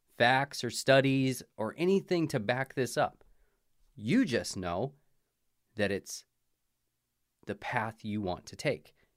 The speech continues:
It's the path that feels right to you. When your intuition is improving, this is a huge milestone.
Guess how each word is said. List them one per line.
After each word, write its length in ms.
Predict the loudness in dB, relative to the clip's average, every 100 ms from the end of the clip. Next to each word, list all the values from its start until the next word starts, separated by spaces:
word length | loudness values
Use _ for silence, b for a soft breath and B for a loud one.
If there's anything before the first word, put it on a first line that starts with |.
| _
It's 180 | -16 -8
the 100 | -8
path 440 | -6 -6 -6 -10 _ _ _ _ -14
that 220 | -14 -8
feels 360 | -4 -4 -6 -2
right 340 | 2 2 -2
to 140 | -14
you. 220 | -14 -16 -20 _ _ _ _ _ _ _
When 180 | 0 2
your 160 | 2
intuition 680 | 2 -2 0 0 0 0 -2
is 140 | -2
improving, 680 | -4 -10 -4 -2 0 -2 -6 -14 _ _ _ _
this 260 | -8 -6 -4
is 140 | -4
a 100 | -6
huge 880 | -8 -14 -18 -6 0 2 0 -4 -10 _ _
milestone. 640 | -2 0 0 -2 -8 -12